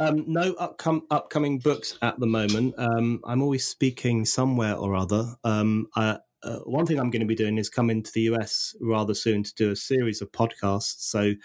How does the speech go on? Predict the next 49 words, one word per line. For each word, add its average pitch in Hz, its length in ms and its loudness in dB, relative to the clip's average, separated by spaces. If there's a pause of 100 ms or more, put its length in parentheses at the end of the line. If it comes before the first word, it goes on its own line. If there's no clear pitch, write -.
(340)
I 113 100 2
agree 139 320 2
with 113 160 0
you 104 140 0
that 104 160 -4
people 120 280 2
should - 220 -2
<laughs> 127 40 2
listen 117 240 0
to - 120 0
my 110 140 2
podcast, 107 720 -2
and, 110 400 0 (560)
um, 113 360 0 (100)
I'm 110 160 0
coming 117 240 0
to - 80 -12
the 117 80 0
U 113 120 2
S 101 120 -6
to 113 80 -6
do 113 100 4
a 104 80 -2
series 107 380 0
of 104 100 -2
interviews 104 480 0
because 110 540 0 (300)
I 117 80 -2
really 131 260 2
think, 120 240 -2
as 113 140 0
I 110 40 2
was 110 140 -2
saying, 104 280 2
there's 101 180 0
such - 320 0
an 120 100 2
opportunity 107 640 0
now 87 240 -2
for 98 140 -8
people 101 400 0
to - 140 -4
seize, 107 680 0 (500)
seize 147 460 0
the 110 100 -2
chance 107 480 0
for - 140 -8
free, 113 560 -2
frank, 104 580 -2